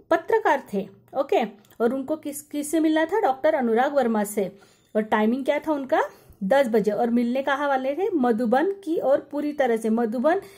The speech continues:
यानी डॉक्टर राजकुमार वर्मा जो थे, उनके घर का नाम है मधुबन।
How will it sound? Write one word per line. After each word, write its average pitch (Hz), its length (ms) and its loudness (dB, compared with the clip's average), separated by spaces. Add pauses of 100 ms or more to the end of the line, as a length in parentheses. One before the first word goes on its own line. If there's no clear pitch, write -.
(180)
यानी 285 240 4
डॉक्टर 320 560 2
राजकुमार 254 600 0
वर्मा 233 320 0
जो 302 240 0
थे, 285 240 0 (380)
उनके 302 460 0
घर 254 240 2
का 285 180 0
नाम 254 260 -2
है 247 80 0
मधुबन। 196 480 2